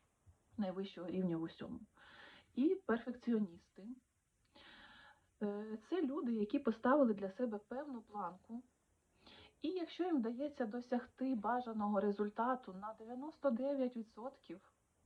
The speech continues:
вони все одно засмучуються, що на один відсоток їм не вдалося досягти чогось.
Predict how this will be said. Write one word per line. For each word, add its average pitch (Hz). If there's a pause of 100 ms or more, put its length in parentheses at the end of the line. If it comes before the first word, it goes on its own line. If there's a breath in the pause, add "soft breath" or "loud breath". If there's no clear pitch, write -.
(160)
вони 196
все 190
одно 175
засмучуються, 196 (180)
що -
на 190
один 180
відсоток 226 (540 loud breath)
їм 208 (140)
не 208
вдалося 190
досягти 185
чогось. 180